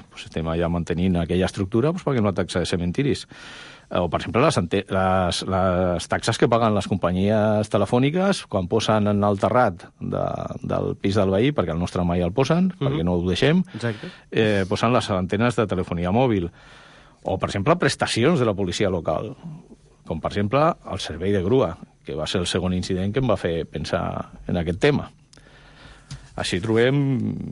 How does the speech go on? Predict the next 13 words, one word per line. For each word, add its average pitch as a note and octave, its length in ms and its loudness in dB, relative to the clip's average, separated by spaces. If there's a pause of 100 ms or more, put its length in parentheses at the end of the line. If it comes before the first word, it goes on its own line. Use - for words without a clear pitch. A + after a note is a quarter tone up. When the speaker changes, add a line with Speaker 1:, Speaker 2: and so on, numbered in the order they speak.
(260)
Speaker 1:
infinitat, E2+ 680 -2 (260)
infinitat. - 560 -2 (440)
Speaker 2:
Mira, C3 180 0
ara B2+ 140 2
que C#3 100 -2
ho - 40 2
deies, C3 400 2
eh, A#2+ 140 0 (120)
de, A#2+ 120 2 (380)
de A#2 120 2 (160)
pensar A#2 260 -2
en A#2 60 -2
temes, B2 340 0